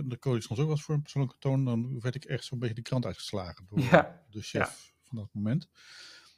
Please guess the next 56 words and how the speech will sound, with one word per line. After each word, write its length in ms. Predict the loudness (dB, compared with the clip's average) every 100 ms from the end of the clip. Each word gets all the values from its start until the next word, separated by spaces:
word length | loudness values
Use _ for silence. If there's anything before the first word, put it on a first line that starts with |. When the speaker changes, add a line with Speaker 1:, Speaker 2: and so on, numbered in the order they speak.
| _ -4
Speaker 1:
Eh, 140 | 0
later 280 | 4 4 2
werd 120 | -2
dat 100 | -2 -4
wel 140 | -6
iets 140 | -6
minder 380 | -2 0 0 -2
erg, 220 | -2 -2
maar 280 | 0 2 0 -4 -20 -20 -20 -20 -20 _
toen 140 | -6 -4
ik 60 |
eenmaal 200 | 0 0
wat 100 | 0 -2 _ _
bekender 460 | -2 4 6 6
was, 180 | 4 4
toen 180 | 2 0
kon 160 | 2
ik 140 | 2 2
me 80 | -2
ook 140 | -2
wat 100 | 0
meer 140 | 2 2
permitteren. 600 | 2 0 4 4 6 4
Maar 400 | 4 4 0 -4 _ _ _
de 140 | 2 6
vrijheid 560 | 8 8 8 6 4
die 100 | 2
ik, 60 | 4
zeg 80 | 4
maar, 200 | 4 4
op 100 | 4
mijn, 180 | 4
op, 240 | 2 -2 -2
op 240 | -4 -4
cultuurpers 500 | -4 6 6 8 8
heb, 200 | 6 4
die, 400 | 2 2 2 2
die 100 | 0
ik 100 | 2
mezelf 260 | 4 6 4
geef, 300 | 2 0 0
die, 500 | -2 -2 -2 -4 -4
die 260 | -2 -2 -4
had 200 | -2 4
ik 60 | 6
nooit 120 | 8
bij 80 | 6
een 60 | 4
krant. 240 | 4 2
Hoe, 140 | 4 4
hoe, 420 | 4 6 6 6
hoe 180 | 6 6
is 120 | 6
dat 240 | 6 6
bij, 220 | 4 4 4
bij 240 | 4 6